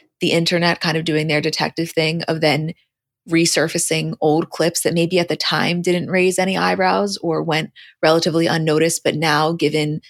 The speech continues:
the context of this type of a lawsuit, really do. And it's not uncommon for that to happen necessarily,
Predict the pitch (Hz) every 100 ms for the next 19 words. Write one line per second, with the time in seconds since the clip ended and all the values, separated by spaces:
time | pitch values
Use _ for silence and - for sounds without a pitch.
0 | _ _ _ _ - 160 160 160 165 156
1 | 170 160 160 - 151 160 147 147 147 -
2 | 170 - 151 147 135 147 120 107 175 233
3 | - - - _ _ _ _ _ - 233
4 | 220 233 240 302 - 208 196 - 170 156
5 | 175 202 196 180 175 196 190 196 202 202
6 | - - 196 202 220 -